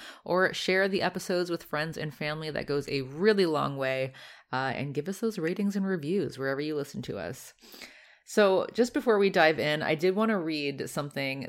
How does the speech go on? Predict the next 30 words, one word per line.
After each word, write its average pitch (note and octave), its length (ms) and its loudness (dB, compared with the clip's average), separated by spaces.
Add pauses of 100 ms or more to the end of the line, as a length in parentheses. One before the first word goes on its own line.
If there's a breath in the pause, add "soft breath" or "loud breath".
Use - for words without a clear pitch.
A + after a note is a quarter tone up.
that C3 580 0 (140)
Echo E3+ 420 4
actually D3 320 2
shared C#3 580 0
in C#3+ 380 -2
the D#3+ 80 -4
Discord. C#3 760 -2 (340)
They F3 160 2
shared D#3 560 2
this C#3 280 -2
article F3 840 0
by C#3+ 560 2 (340 loud breath)
Jacinta F#3+ 760 2
Nandi E3 680 -2
called D#3 320 0
The D#3+ 80 0
Worst D#3+ 360 -2
Hoax - 400 -4 (120)
Ever. C3 340 -2
And D3 180 0
I D#3+ 60 2
just F3+ 180 -6
wanted B3+ 220 0
to G3+ 200 4
<laughs> - 220 -4
read, D#3+ 340 0 (360 loud breath)
uh, C3+ 460 4 (100)
this D3+ 480 0 (100)
first - 440 -2
part C#3+ 500 0